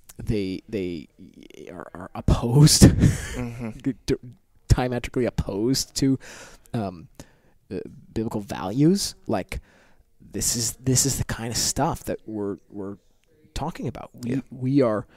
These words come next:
Speaker 1: habitual creatures. We are liturgical creatures, and, um, the, the culture knows that, right?
Speaker 2: Mm-hmm.
Speaker 1: The, the pe-, people who want you to do things for their own means, people who
Speaker 2: Mm-hmm.
Speaker 1: want your money, <laughs>
Speaker 2: Mm-hmm.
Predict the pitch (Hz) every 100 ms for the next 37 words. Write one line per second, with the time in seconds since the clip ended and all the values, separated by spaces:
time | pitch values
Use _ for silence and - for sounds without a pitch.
0 | _ _ - 123 139 - 143 - 143 127
1 | 135 131 - - 110 101 92 80 80 -
2 | - 143 135 - 127 - 110 - 104 104
3 | - - - - _ - - 92 85 80
4 | - - - 107 78 65 123 - _ _
5 | _ - - 78 53 - 82 _ _ _
6 | _ _ _ _ _ _ _ _ - -
7 | 147 143 127 117 131 - _ _ _ 127
8 | 131 113 110 - 123 113 - 113 104 101
9 | - 101 - 131 - - 135 143 120 120
10 | 117 131 131 123 120 110 113 127 127 131
11 | 123 123 - - - 120 117 110 107 123
12 | 139 110 101 123 - - _ - 127 120
13 | 113 135 135 135 135 98 123 90 - -
14 | 640 120 123